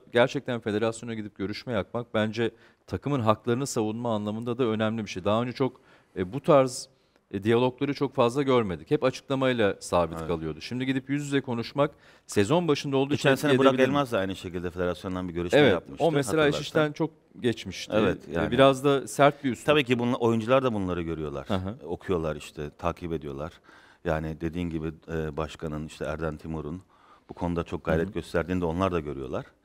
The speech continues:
Speaker 2: E, dolayısıyla yani arkalarında da böyle bir yönetim, başkan
Speaker 1: Tabii.
Speaker 2: modeli olduklarında da onlar tabii ki aynı şekilde daha güçlü olmaya çalışıyorlar. Çünkü, e, sen kendi hakkını kendin savunamıyorsun
Speaker 1: Hı hı.
Speaker 2: oyuncu olarak.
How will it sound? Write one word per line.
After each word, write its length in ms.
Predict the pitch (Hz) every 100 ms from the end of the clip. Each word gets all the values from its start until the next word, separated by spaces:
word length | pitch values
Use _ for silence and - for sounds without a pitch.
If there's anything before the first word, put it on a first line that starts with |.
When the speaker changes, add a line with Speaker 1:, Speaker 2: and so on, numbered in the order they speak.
| _ _ _ _ -
Speaker 2:
E, 180 | 80
dolayısıyla 500 | 80 87 87 - 87
yani 220 | 87 82 87
arkalarında 720 | - 85 - 87 85 85 87
da 100 | 82
böyle 240 | 85 85
bir 180 | 80 85
yönetim, 460 | 82 82 80 90 85
başkan 440 | 80 - 90 85 - _ - -
Speaker 1:
Tabii. 120 | - 92
Speaker 2:
modeli 180 | 82
olduklarında 680 | 87 82 82 - 87 82 76
da 200 | 101 123 -
onlar 280 | - 90 95
tabii 260 | - 90
ki 180 | 90 104 -
aynı 180 | 95 92
şekilde 340 | - 82 104
daha 160 | 95 98
güçlü 340 | 90 - 85
olmaya 280 | 78 73 73
çalışıyorlar. 560 | - 76 73 76 67 67 - - - - -
Çünkü, 280 | - - 87 69
e, 420 | 80 80 80 80
sen 240 | 78 87 85
kendi 380 | 92 85 87 -
hakkını 520 | - 85 - 85 90 - _ -
kendin 240 | 90 92
savunamıyorsun 600 | 90 92 98 101 78 -
Speaker 1:
Hı 40 | 80
hı. 40 |
Speaker 2:
oyuncu 200 | 85 82
olarak. 240 | 71 101